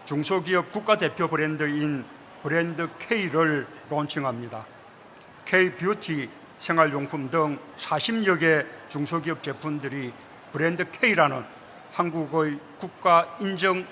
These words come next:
상표를 달고 이곳 방콕에서 첫 선을 보입니다. 한국 최고의 쇼 호스트 이민웅,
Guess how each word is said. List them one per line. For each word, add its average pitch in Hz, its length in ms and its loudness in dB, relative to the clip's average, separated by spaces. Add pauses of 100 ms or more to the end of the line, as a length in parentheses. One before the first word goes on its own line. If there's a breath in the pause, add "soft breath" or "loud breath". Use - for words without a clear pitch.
상표를 202 500 0
달고 123 380 -4 (420)
이곳 175 460 -2
방콕에서 160 760 0 (260)
첫 - 180 0
선을 175 440 2 (340)
보입니다. 123 440 -4 (880)
한국 175 320 -2
최고의 185 540 4 (160)
쇼 180 420 0 (160)
호스트 180 360 -2
이민웅, 147 460 -2